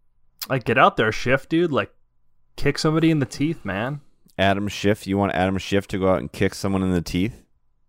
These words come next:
Speaker 1: Dude, it'd be pretty sick if he did it, huh?
Speaker 2: Yeah, he wouldn't do anything, though. He'll be like,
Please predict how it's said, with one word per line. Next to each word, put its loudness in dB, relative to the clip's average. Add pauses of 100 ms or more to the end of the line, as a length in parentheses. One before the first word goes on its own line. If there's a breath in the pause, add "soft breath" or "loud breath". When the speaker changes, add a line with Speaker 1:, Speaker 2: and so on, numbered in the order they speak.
(160)
Speaker 1:
Dude, 2
it'd 2
be 2
pretty 0
sick -4
if -12
he -12
did -10
it, -8
huh? -6
Speaker 2:
Yeah, -2
he -2
wouldn't 2
do 0
anything, -4
though. -4
He'll -2
be -2
like, -2